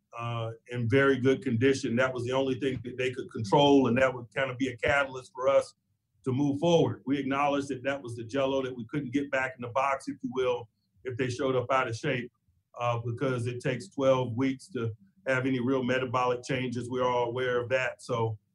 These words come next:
uh, that created the anxiety of working remotely in the off season.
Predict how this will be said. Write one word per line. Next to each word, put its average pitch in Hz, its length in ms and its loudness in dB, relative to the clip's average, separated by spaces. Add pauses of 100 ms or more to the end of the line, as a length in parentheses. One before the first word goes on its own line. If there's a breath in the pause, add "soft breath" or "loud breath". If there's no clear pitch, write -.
(180)
uh, 120 180 -2
that 147 240 0
created 139 540 -2
the 131 160 -4
anxiety 131 760 0
of 113 100 -6
working 127 360 -6
remotely 127 540 -4
in 117 60 -4
the 120 80 -6
off 123 260 -4
season. 113 400 -10